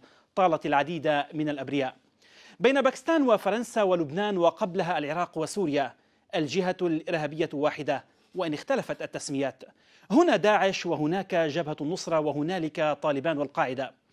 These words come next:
في باكستان ردت السلطات بحملة إعدامات طالت العديد من الموقوفين، وفي باريس شهد العالم أكبر حملة تضامن دولية وتحضيرات لاستراتيجية أمنية جديدة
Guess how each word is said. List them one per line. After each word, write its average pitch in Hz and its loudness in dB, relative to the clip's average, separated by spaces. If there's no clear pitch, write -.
في 277 6
باكستان 269 4
ردت 247 4
السلطات 208 -2
بحملة 196 -2
إعدامات 165 -2
طالت 175 0
العديد 170 0
من 170 0
الموقوفين، 147 -2
وفي 170 -4
باريس 190 2
شهد 240 4
العالم 233 2
أكبر 175 0
حملة 233 0
تضامن 185 -2
دولية 170 -2
وتحضيرات 160 -2
لاستراتيجية 196 -2
أمنية 190 0
جديدة 175 0